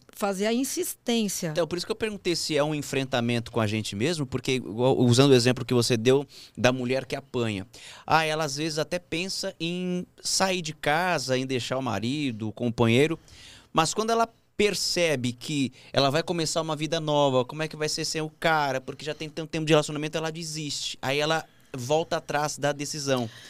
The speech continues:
Speaker 2: Por isso que eu, eu perguntei, usando esse exemplo no caso, você até chega perto da decisão,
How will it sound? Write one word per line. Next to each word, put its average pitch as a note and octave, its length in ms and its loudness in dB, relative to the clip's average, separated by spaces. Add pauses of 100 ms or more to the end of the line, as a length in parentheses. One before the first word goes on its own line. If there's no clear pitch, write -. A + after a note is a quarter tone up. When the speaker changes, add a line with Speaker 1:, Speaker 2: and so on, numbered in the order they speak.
(240)
Speaker 2:
Por E3 100 0
isso E3+ 120 -2
que G#3 60 0
eu, F#3+ 160 0
eu D#3 100 -2
perguntei, D#3 520 -2
usando F#3+ 300 0
esse G#3 160 -2
exemplo E3 320 -6
no F3 100 -6
caso, C3 460 0 (380)
você E3+ 280 6
até G3 200 -2
chega G#3 260 -2
perto G#3+ 480 -2
da G#3 60 -2
decisão, F3 580 -2